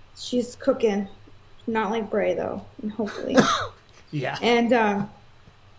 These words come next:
Speaker 1: yeah, she's moving and grooving, and so that does really help support me. But the other way to support me and Steven is through this beautiful YouTube channel.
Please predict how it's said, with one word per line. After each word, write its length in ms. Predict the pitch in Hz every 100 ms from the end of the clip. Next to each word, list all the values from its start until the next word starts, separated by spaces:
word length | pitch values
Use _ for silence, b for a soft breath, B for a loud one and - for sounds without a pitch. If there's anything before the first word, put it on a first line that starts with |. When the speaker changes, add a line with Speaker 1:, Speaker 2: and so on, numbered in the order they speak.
| -
Speaker 1:
yeah, 220 | 233 220 190
she's 260 | - 247
moving 260 | 254 277 285
and 100 | 277
grooving, 320 | 262 247 247
and 520 | - 226 233 233 226 - - -
so 360 | 233 226 214 214
that 300 | 214 - 233
does 180 | 214
really 140 | 214 214
help 140 | 208
support 280 | - - 214
me. 220 | 214 214 214 b b b _
But 380 | 247 233 - - - _
the 100 | 262
other 140 | 285 359
way 120 | 349
to 80 | 302
support 360 | - - 330
me 320 | 302 294 302 - -
and 160 | 277
Steven 520 | - 262 240 233 233 -
is 200 | 233 240
through 240 | - 214
this 420 | 233 320 - - - - - - - - - -
beautiful 360 | 247 269 285 294
YouTube 380 | 262 262 254
channel. 460 | - 247 240 294